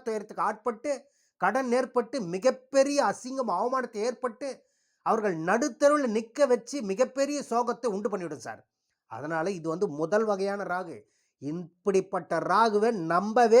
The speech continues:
கூடாது சார். உங்களுக்கு இந்த ராகு உங்க ஜாதக கட்டத்துல இருக்கான்னு பாருங்க. இது முதல் வகையான ராகு. இரண்டாவது வகையான ராகு யோக ராகு. அது எப்படி இருக்குன்னு பாத்தீங்கன்னாக்கா, ஒரு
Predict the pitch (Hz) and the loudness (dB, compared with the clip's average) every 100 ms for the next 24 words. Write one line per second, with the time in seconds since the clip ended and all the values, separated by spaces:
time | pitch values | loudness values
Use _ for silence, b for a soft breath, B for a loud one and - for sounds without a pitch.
0 | 262 226 220 190 180 165 151 139 110 95 | 8 4 4 4 0 -4 -6 -10 -14 -20
1 | _ _ _ _ _ 131 139 143 160 220 | _ _ _ _ _ -14 -8 -2 0 0
2 | 202 175 131 180 214 196 - - 208 196 | 0 -2 -2 0 0 -2 -2 -4 -6 -10
3 | 170 180 165 156 127 98 _ _ _ - | -8 -8 -6 -8 -10 -14 _ _ _ -14
4 | 135 147 127 139 151 233 254 233 196 190 | -10 -8 -8 -6 0 0 2 0 0 -2
5 | 185 165 139 104 98 _ _ _ _ _ | -2 -6 -8 -12 -20 _ _ _ _ _
6 | _ - 139 190 254 269 277 262 233 214 | _ -10 -4 -4 -2 2 4 4 2 2
7 | 214 190 180 202 196 143 147 196 226 _ | -2 -2 0 0 0 -6 -6 -8 -10 _
8 | _ 139 120 139 208 240 220 160 156 - | _ _ -8 0 2 2 2 0 0 -4
9 | _ _ _ _ _ _ _ 156 156 180 | _ _ _ _ _ _ _ -10 -6 -2
10 | 208 226 196 156 139 131 131 131 233 139 | -2 -2 -4 -6 -8 -10 -14 -12 -12 -14
11 | 101 _ _ _ _ _ - 151 | -18 _ _ _ _ _ -8 -6